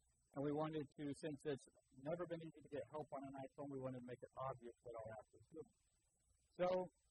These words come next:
first version came out. You open it up. Here it is. Back up. You just plug it into your iTunes. It's backed up for you. Then everybody else started coming out. There was one other app. <clears throat> They started coming out. What are they doing? They're doing planners.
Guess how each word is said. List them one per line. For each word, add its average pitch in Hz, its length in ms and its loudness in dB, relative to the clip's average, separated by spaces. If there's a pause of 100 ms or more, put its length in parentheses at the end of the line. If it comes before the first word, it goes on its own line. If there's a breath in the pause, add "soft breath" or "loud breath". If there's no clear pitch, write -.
(360)
first 196 240 4
version 185 320 4
came 170 240 0
out. 156 220 -2 (580)
You 143 80 4
open 147 240 2
it 147 80 2
up. 202 160 6 (640)
Here 151 160 6
it 143 80 4
is. 175 240 4 (640)
Back 147 160 2 (160)
up. 147 160 2
You 131 80 -12
just 131 160 -8
plug 139 160 4
it 135 80 0
into 135 160 -2
your 131 160 0
iTunes. 135 640 0 (320)
It's 120 160 -10
backed 127 320 -2
up 117 160 -4
for 123 240 -2
you. - 80 -14 (640)
Then 156 160 6
everybody 156 480 4
else 156 160 4
started 147 320 -2
coming 147 240 -6
out. 139 80 2
There 135 160 2
was 127 80 0
one 143 240 2
other 139 160 2
app. 135 280 0 (640)
<clears throat> 214 500 4 (160)
They 156 120 2 (120)
started 156 240 0
coming 160 240 -4
out. 143 240 2
What 151 160 8
are 156 80 8
they 156 160 8
doing? 120 240 4
They're 143 160 2
doing 156 240 4
planners. 135 400 0